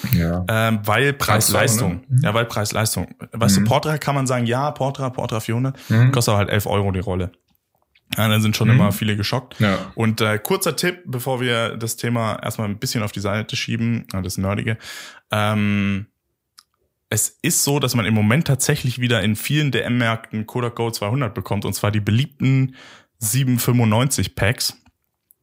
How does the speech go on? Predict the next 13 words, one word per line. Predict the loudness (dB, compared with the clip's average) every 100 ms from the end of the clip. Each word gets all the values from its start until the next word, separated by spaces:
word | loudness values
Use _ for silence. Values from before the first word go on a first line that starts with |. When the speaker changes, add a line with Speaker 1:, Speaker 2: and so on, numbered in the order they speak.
| -16
Speaker 2:
Äh, | -4
also | 0 0 0 -2 -2
da | -2
sind | 0
dann | -2
drei | 0 0
Stück | 0 -6 -6
drin | -2 -2
für | -2 -2 -2 -4 _
eben | -6 -4 -4
knapp | -6 -6
acht | -6 -4
Euro. | -2 -2 -2 -6